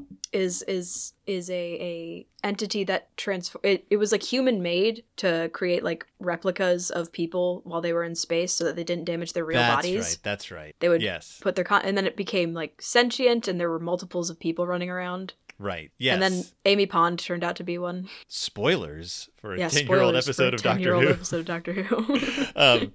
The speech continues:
Speaker 2: yes, yes, there is a Doctor Who-y feel to it, like a sort of a
Speaker 1: Mm-hmm.
Speaker 2: sci-fi, I don't know, it's, it's weird. It's, because it's goofy as well. Like, there's a
Speaker 1: Yeah.
Speaker 2: goofiness to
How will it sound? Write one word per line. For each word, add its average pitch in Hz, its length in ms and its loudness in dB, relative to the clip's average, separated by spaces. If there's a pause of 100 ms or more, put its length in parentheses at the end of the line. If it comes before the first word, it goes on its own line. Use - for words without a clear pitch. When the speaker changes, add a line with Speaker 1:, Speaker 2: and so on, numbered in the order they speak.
Speaker 2:
yes, 202 680 4
yes, 170 400 2
there 196 180 2
is 277 180 0
a 175 80 2
Doctor 135 300 -2
Who-y 117 480 -4
feel 123 400 -2
to 101 220 -6
it, 104 60 -2
like 127 100 0
a 160 80 4
sort 202 160 2
of 165 60 0
a 147 40 0
Speaker 1:
Mm-hmm. 208 180 0
Speaker 2:
sci-fi, 120 480 2
I 135 80 4
don't 135 80 0
know, 98 180 -4
it's, - 400 -4
it's 160 180 0
weird. 123 520 -2
It's, - 520 -8
because 180 300 0
it's 156 160 0
goofy 101 440 -8
as 87 160 -8
well. 78 280 -8
Like, 87 140 -10
there's 107 140 -8
a 113 60 -6
Speaker 1:
Yeah. 220 280 4
Speaker 2:
goofiness 85 360 -10
to - 80 -12